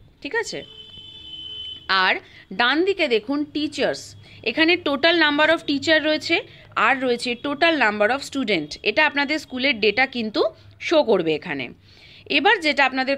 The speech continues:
করতে হবে নেক্সট কাজ, দেখুন ফার্স্ট আমরা ক্লিক করব,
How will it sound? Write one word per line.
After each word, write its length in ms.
করতে 340
হবে 200
নেক্সট 260
কাজ, 220
দেখুন 280
ফার্স্ট 320
আমরা 160
ক্লিক 200
করব, 200